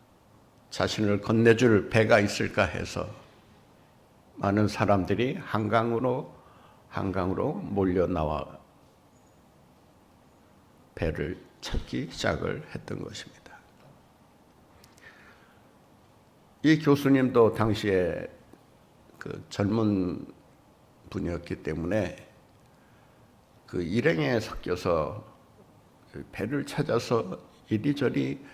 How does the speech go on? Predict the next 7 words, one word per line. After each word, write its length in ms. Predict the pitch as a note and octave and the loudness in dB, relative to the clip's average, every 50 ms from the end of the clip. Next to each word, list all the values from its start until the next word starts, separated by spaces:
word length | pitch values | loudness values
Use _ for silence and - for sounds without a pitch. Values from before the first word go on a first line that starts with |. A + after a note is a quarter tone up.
| - - - - - - | -20 -20 -20 -18 -14 -12
예, 100 | C#2 D2+ | -10 -10
한강변을, 1160 | - - A2 A2 G#2 B2 C3+ C3+ A#2+ A#2 A2+ G2+ G2+ G#2 G2+ G2 F#2+ F#2 D#2+ D#2 - - - - - - - - - - - - | -8 -4 -4 -2 -2 0 0 0 2 2 2 4 4 2 2 2 2 0 -2 -4 -6 -10 -16 -20 -20 -20 -20 -20 -20 -20 -20 -20
어, 60 | - - - - - G#2 G#2 G#2+ - - - - - - - - _ _ _ - - | -20 -20 -20 -20 -20 -20 -20 -20 -20 -20 -20 -20 -20 -20 -20 -20 _ _ _ -20 -18
수색하며 800 | - - - - - - - - - D#2+ D#2+ D#2+ G#2+ C#3 D#3 - | -14 -12 -12 -10 -12 -12 -12 -12 -10 -8 -8 -6 -6 -6 -6 -6
돌아다녀 680 | - - - E2 D#2+ D#2 - D2 - - D2 C2 - - - - - - - - - - - - _ _ _ _ - - _ - - | -6 -4 -4 -4 -4 -4 -6 -8 -8 -8 -10 -10 -12 -12 -16 -20 -20 -20 -20 -20 -20 -20 -20 -20 _ _ _ _ -20 -20 _ -16 -14
봤다고 440 | - - - - - - - - | -14 -14 -12 -10 -10 -10 -10 -12
합니다. 400 | - - - - - - - - | -14 -18 -20 -20 -20 -20 -20 -20